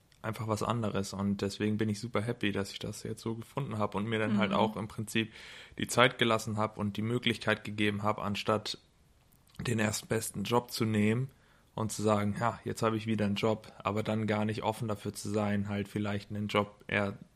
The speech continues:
Speaker 1: zu haben, den man haben wollte.
Speaker 2: Ja. Ja, ähm, was du ganz am Anfang gesagt hast, dazu wollte ich noch sagen, ich glaub, das ist so ein allgemeiner Glaubenssatz, der herrscht.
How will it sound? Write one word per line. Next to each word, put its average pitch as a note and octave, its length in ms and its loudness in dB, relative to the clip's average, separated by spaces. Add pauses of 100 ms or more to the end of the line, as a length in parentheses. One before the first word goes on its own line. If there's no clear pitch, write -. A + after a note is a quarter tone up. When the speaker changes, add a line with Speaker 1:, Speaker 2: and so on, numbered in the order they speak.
Speaker 1:
zu - 220 -6
haben, G#2 320 2
den G#2 160 0
man G2+ 240 -2
haben G#2 340 -2
wollte. G#2 460 -2 (180)
Speaker 2:
Ja. A3 320 2 (640)
Ja, A3+ 400 8 (100)
ähm, G#3+ 220 6
was G#3+ 180 6
du A#3 80 2
ganz A3 220 4
am G#3+ 100 2
Anfang B3+ 300 2
gesagt G#3 360 2
hast, G#3+ 140 -4
dazu G#3 240 -2
wollte G#3 240 6
ich G#3+ 60 0
noch G#3+ 120 4
sagen, A3 460 10
ich - 140 -4
glaub, A3 200 6
das A#3 180 4
ist G#3+ 160 0
so A3+ 80 4
ein G3+ 120 2
allgemeiner A3+ 720 10
Glaubenssatz, A3 800 6
der G#3 140 4
herrscht. A3+ 600 6